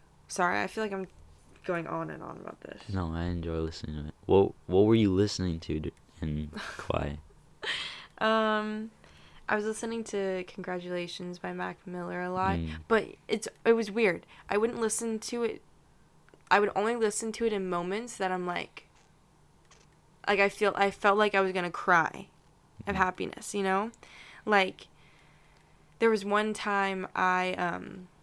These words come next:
Speaker 1: I dropped Mason off back at the house 'cause he wanted to go back to the house, and then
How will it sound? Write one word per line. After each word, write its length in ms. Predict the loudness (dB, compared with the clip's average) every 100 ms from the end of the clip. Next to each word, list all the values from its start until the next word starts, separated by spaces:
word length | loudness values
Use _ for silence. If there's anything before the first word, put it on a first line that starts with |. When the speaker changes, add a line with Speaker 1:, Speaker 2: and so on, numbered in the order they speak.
| _ _ _ _ _ _ -6 -2
Speaker 1:
I 100 | 0
dropped 340 | 4 2 2
Mason 380 | -2 -2 -2 0
off 340 | 2 0 -4 -2
back 220 | -2 -2
at 60 | -6
the 60 | -2
house 220 | 0 -2
'cause 120 | -6
he 60 | -8
wanted 300 | -6 -8 -8
to 100 | -8
go 160 | -6
back 340 | -4 -6 -6 -10
to 80 | -8
the 80 | -2
house, 360 | 0 0 -4
and 100 | -8
then 280 | -8 -8 -10